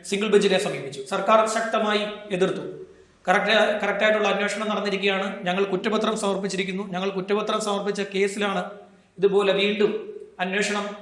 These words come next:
വേണം എന്ന ആവശ്യവുമായി വന്നിരിക്കുന്നതെന്ന്" പറഞ്ഞു.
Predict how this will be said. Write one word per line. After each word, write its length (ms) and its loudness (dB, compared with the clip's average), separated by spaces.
വേണം 560 0
എന്ന 300 -4
ആവശ്യവുമായി 840 0
വന്നിരിക്കുന്നതെന്ന്" 680 0
പറഞ്ഞു. 220 -4